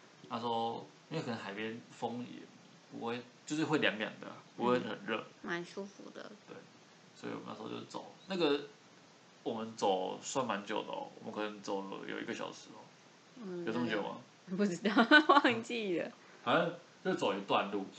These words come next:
Speaker 1: 因为我们其实是想要去那个旗顶车站。
Speaker 2: 对，那边有一个车站，然后就是蛮多人会去的。
Speaker 1: 拍照。
Speaker 2: 对。
Speaker 1: 它的那个楼梯很像那个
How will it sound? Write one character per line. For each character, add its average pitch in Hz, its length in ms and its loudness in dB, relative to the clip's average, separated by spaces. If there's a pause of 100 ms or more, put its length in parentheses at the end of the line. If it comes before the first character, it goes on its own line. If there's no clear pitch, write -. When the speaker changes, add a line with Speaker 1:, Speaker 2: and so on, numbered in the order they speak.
(260)
Speaker 1:
因 170 80 -4
为 185 80 2
我 156 60 4
们 101 200 -2
其 101 160 -8
实 104 160 -4
是 107 160 -8
想 98 200 -4
要 101 120 0
去 101 420 -6 (340)
那 120 100 -4
个 98 320 -2 (320)
旗 104 400 0
顶 117 240 -2
车 - 200 -10 (120)
站。 - 140 -2 (680)
Speaker 2:
对， 196 200 -4 (100)
那 214 100 -6
边 240 200 -2
有 175 200 0
一 170 40 -6
个 170 300 -4 (400)
车 190 280 -4
站， 185 260 -4
然 165 140 -6
后 180 320 -2 (420)
就 214 100 -10
是 190 540 -4
蛮 175 260 -4
多 226 160 2
人 190 160 0
会 190 200 -2
去 - 260 -8
的。 - 100 -10 (120)
Speaker 1:
拍 - 140 -8
照。 - 220 -2 (280)
Speaker 2:
对。 - 180 -8 (340)
Speaker 1:
它 147 120 4
的 285 60 6
那 156 120 -2
个 143 80 2
楼 104 220 4
梯 120 140 -4
很 104 120 -4
像 113 120 -4
那 110 100 -4
个 101 360 -6